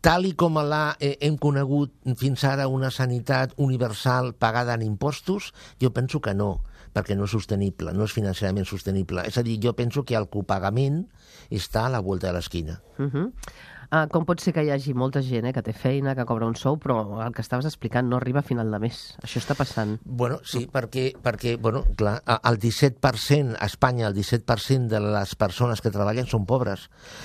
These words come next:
Speaker 1: perquè no estan treballant, mm, suficients hores, la jornada legal de quaranta hores, per arribar al salari mínim. Eh, llavors, clar, la seva remuneració està per sota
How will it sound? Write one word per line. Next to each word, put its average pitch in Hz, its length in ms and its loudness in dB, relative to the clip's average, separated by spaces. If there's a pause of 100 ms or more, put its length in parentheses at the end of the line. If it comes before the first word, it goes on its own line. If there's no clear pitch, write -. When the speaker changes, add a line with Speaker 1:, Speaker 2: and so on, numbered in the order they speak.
(140)
Speaker 1:
perquè 117 320 4
no 117 240 2
estan 110 240 0
treballant, 135 640 2 (100)
mm, 110 480 0
suficients 120 640 0
hores, 135 420 0 (100)
la 101 340 0
jornada 110 420 0
legal 113 320 0
de 90 80 -4
quaranta 110 360 0
hores, 127 220 0 (300)
per 110 160 4
arribar 101 460 2
al 110 100 -2
salari 101 320 0
mínim. 107 400 0 (400)
Eh, 101 540 0
llavors, 104 260 0
clar, 117 240 2 (140)
la 101 160 2
seva 113 400 2
remuneració 113 680 0
està 107 160 0
per 104 140 -2
sota 139 380 2